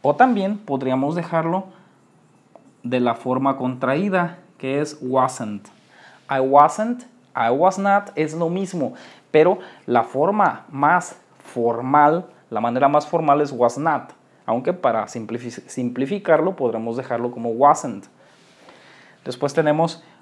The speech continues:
un verbo en, eh, con terminación I N G, que es having. Bueno, esto no es having. Este viene del verbo have. Es el verbo en su forma base, have. Pero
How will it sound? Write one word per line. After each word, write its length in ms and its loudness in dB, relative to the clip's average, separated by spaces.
un 180 -4
verbo 520 0
en, 320 -4
eh, 320 -2
con 160 -6
terminación 480 -6
I 60 -2
N 120 -2
G, 200 -4
que 80 -8
es 200 -8
having. 460 2
Bueno, 280 -8
esto 280 -4
no 120 0
es 220 -4
having. 420 0
Este 320 -2
viene 520 -4
del 240 -6
verbo 320 -2
have. 380 0
Es 160 -6
el 80 -2
verbo 380 -4
en 80 -8
su 140 -12
forma 320 0
base, 500 0
have. 260 2
Pero 360 6